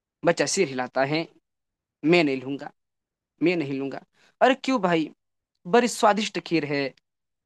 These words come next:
क्यों नहीं लेता? क्या हो गया?" मेरे पात्र में नहीं है ना,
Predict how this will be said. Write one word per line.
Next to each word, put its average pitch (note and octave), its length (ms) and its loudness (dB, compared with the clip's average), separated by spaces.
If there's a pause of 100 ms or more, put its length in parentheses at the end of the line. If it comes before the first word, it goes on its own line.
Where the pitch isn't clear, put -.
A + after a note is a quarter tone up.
(120)
क्यों C4 140 2
नहीं F3 140 4
लेता? C3+ 380 0 (760)
क्या C#4 120 8
हो G3+ 180 4
गया?" C#3+ 340 0 (880)
मेरे B3 440 2 (240)
पात्र A#3+ 340 6
में A3 140 2
नहीं F#3+ 260 2
है D#3+ 160 -2
ना, E3 480 2